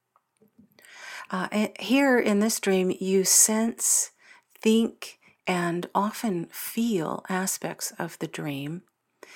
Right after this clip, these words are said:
can actually come forward in the future. So you have a sense in the dream that this is precognitive.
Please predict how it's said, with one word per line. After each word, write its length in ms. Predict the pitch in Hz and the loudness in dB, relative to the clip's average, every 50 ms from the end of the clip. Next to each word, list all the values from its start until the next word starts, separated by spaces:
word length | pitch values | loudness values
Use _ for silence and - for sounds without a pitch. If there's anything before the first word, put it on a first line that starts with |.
| - - - - _ - | -20 -20 -20 -18 _ -4
can 180 | - 208 190 | -2 0 2
actually 720 | 175 160 160 160 - - 190 185 180 180 175 170 170 170 - _ _ _ _ | 2 2 0 0 -2 -2 -2 -2 -2 -2 -2 -2 -4 -8 -12 _ _ _ _
come 200 | - - 185 175 | -2 -2 -2 -2
forward 440 | 165 - - 190 180 175 170 165 160 | -2 0 2 2 2 2 0 -2 -4
in 120 | 156 156 | -4 -6
the 60 | 151 | -6
future. 640 | 151 - - 190 190 196 196 - - - - - - _ - - - | -8 -6 -2 0 0 2 0 -2 -6 -6 -8 -8 -14 _ -20 -16 -10
So 140 | - - 208 | -2 2 2
you 80 | 202 190 | 2 2
have 240 | - - 196 185 | 4 2 2 2
a 60 | - 262 | 2 -2
sense 360 | - - 240 220 196 - - - | -2 0 0 0 0 -2 -2 2
in 180 | 202 240 277 277 | 4 6 6 6
the 80 | 240 | 4
dream 560 | 180 160 - 170 170 175 202 254 294 349 370 349 359 | 2 -2 -4 -2 0 2 4 4 4 4 2 -2 -2
that 160 | - 175 175 - | -2 -2 0 0
this 240 | 185 170 170 - | -2 -2 0 -2
is 160 | 170 160 156 - | -2 -2 -4 -4
precognitive. 920 | - 160 151 - - 160 156 156 165 160 160 - - 147 - - - - | -4 -8 -8 -6 -6 -6 -4 -4 -6 -8 -8 -8 -8 -8 -8 -10 -12 -16